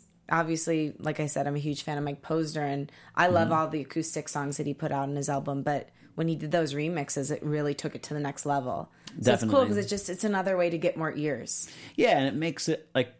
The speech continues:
Speaker 2: more anthemic, potentially. And,
Speaker 1: Yeah.
Speaker 2: you know, the, uh, I mean, there's nothing better than having different versions of something you love.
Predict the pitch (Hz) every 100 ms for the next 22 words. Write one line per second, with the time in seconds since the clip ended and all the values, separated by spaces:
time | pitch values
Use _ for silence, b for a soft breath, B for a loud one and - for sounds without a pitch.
0 | _ _ _ _ - 139 139 127 123 117
1 | 110 98 92 - 98 - - 113 98 98
2 | 208 202 123 107 101 104 B B B B
3 | B B 127 113 107 104 101 104 - _
4 | _ _ _ _ _ _ _ _ _ _
5 | _ _ _ - 131 135 127 135 131 123
6 | 117 113 107 - - 113 104 104 98 98
7 | 95 101 92 95 95 92 98 - 95 104
8 | 92 - -